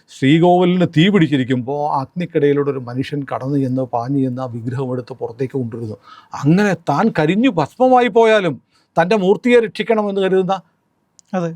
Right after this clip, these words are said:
Speaker 1: ഒരു ഭാവമുണ്ടല്ലോ.
Speaker 2: അതെ.
Speaker 1: അത് ഒരു പക്ഷേ കേരളത്തിൽ സ്വയം സേവകർക്ക് മാത്രം കഴിയുന്ന ഒരു കാര്യമാണ്. നമുക്ക് ഈ, ഏഹ്,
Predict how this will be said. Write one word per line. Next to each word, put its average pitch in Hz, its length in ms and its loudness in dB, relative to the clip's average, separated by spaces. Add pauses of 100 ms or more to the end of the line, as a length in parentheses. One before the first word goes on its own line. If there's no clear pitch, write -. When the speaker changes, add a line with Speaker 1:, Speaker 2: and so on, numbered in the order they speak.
(140)
Speaker 1:
ഒരു 226 100 6 (140)
ഭാവമുണ്ടല്ലോ. 127 640 -2 (180)
Speaker 2:
അതെ. 160 100 -14 (100)
Speaker 1:
അത് 196 140 4 (200)
ഒരു 170 140 2
പക്ഷേ 185 200 -2 (140)
കേരളത്തിൽ 160 440 0 (580)
സ്വയം 147 220 2 (100)
സേവകർക്ക് 165 520 0
മാത്രം 117 260 -8 (400)
കഴിയുന്ന 127 340 0 (240)
ഒരു 120 120 -4 (320)
കാര്യമാണ്. 127 400 0 (180)
നമുക്ക് 131 240 -2 (100)
ഈ, 147 40 0 (460)
ഏഹ്, 123 300 2